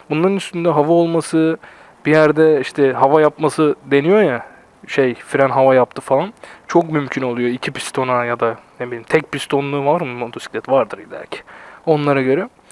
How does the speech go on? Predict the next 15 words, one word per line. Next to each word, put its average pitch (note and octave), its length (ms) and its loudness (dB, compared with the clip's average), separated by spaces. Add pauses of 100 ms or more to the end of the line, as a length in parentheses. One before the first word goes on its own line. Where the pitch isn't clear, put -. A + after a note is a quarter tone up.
(240)
Altı G#3 220 0
pistonun D3+ 360 -2
da A3 100 0
bazı F3+ 220 2
deva-, D#3+ 300 2
dezavantajları D3+ 720 2
var. A#3+ 60 2
Onu G#3 220 2
da A3+ 100 2
nasıl A#3+ 220 0
kapatıyorsunuz? D3 760 -2 (280)
Güzel D#3 460 0
bir F#3+ 200 2 (560)
balata C#3 340 2
alıyorsunuz. C3 640 -4